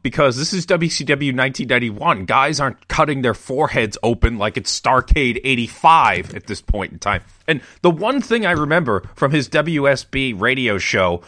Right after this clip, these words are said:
was somebody called in asking why there isn't more blood on T B S. And I remember Jim Ross calmly explaining, "No, no, I don't think we're gonna see a lot of bloodbaths on T B S."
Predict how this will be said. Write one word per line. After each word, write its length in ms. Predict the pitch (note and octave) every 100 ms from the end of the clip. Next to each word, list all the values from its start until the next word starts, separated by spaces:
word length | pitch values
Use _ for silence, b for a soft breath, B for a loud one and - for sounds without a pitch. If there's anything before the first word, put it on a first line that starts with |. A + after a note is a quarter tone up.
| b
was 220 | - C3+ -
somebody 300 | G3+ B3 D4
called 420 | - G3 F#3+ E3+
in 220 | F3 A2+
asking 560 | G#2 A#2+ C#3+ - B2+ G2
why 220 | A#2 D#3+
there 140 | C3+
isn't 200 | C#3+ B2+
more 160 | C#3 B2
blood 440 | - B2+ C3 G#2
on 200 | F#2+ G2+
T 180 | - D#3
B 180 | F#3 A2+
S. 240 | A2 E2+
And 80 | G#2+
I 40 |
remember 400 | A#2 C3 C#3+ B2+ B B
Jim 240 | - E3+ D#3
Ross 300 | D3 C#3 -
calmly 400 | D3 C3+ C3 A2+
explaining, 280 | - B2 B B
"No, 300 | C#3 F3 F3+
no, 220 | D#3 D#3
I 160 | B2+ C#3+
don't 280 | C3+ D3+ -
think 280 | D#3+ D#3
we're 80 | D3
gonna 180 | C3 C#3
see 280 | - D3+ C#3+
a 60 |
lot 200 | B2+ C3
of 100 | A#2+
bloodbaths 680 | B2 C3 A2 A#2+ A#2+ A#2+ -
on 120 | A#2 G#2+
T 220 | - B2
B 220 | A2+ G#2+
S." 340 | G#2+ - -